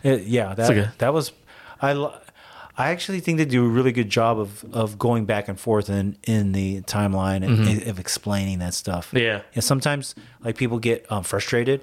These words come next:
Speaker 2: Mm-hmm.
Speaker 1: when they're like, "Oh man, I just wanna see the regular plot and the story." But I think this re-, so, so adds to, um, you know, what you're getting from him in
Speaker 2: Yeah,
Speaker 1: the
Speaker 2: why they're
Speaker 1: character.
Speaker 2: close.
Speaker 1: Yeah.
Speaker 2: Right.
Speaker 1: Right?
Speaker 2: Mm-hmm.
Speaker 1: That's cool. Um,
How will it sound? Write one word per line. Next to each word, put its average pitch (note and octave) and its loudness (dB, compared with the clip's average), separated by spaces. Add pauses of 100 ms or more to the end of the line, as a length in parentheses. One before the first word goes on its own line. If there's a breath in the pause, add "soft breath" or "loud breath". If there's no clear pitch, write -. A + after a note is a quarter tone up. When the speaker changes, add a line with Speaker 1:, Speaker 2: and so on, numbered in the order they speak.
(100)
Speaker 2:
Mm-hmm. G#2 4
Speaker 1:
when G#2 0
they're G2+ -2
like, G2 -10
"Oh D3+ -6
man, C#3 -4
I C#3 -2
just C#3+ -6
wanna D3 2
see C#3+ -2
the C3 0
regular C3 2 (360 loud breath)
plot C3+ 0
and B2 -6
the A#2 -2
story." C3 2
But A2 2
I - 0
think A#2+ -2
this A2 -2
re-, A2 -4
so, B2 -2
so A2+ 0
adds G2+ -2
to, G2 -2 (460 loud breath)
um, G2+ -2 (120)
you A2 0
know, F#2+ 0
what G2 -2
you're F#2+ -4 (240)
getting G2+ -2
from F#2 -8
him F#2 -4
in C3+ 4
Speaker 2:
Yeah, A#2+ 4
Speaker 1:
the A2 2
Speaker 2:
why A2 2
they're G2+ 0
Speaker 1:
character. F#2+ -4
Speaker 2:
close. A2 -4 (280)
Speaker 1:
Yeah. F3+ -6 (100)
Speaker 2:
Right. G#2 -2 (140)
Speaker 1:
Right? F3 -2 (180)
Speaker 2:
Mm-hmm. G2 0 (160)
Speaker 1:
That's C#3+ -4
cool. G#2+ -4 (480 loud breath)
Um, A#2 0